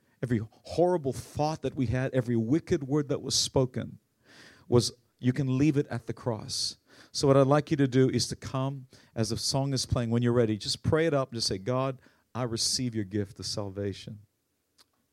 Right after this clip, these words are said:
Thank you for making my life right. Thank you for your forgiveness.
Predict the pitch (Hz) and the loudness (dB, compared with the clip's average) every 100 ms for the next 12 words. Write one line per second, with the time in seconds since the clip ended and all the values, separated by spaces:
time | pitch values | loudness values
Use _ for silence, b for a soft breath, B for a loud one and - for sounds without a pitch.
0 | - - 127 113 - 107 107 104 98 101 | -14 -2 0 0 -4 -6 -2 -2 -2 -4
1 | 98 95 95 92 98 90 95 - _ _ | -6 -6 -8 -10 -10 -12 -12 -20 _ _
2 | _ _ _ _ _ _ - - 135 127 | _ _ _ _ _ _ -18 -2 0 0
3 | 120 - 110 - 104 101 95 98 98 - | 0 -2 -2 -4 -6 -6 -4 -6 -6 -8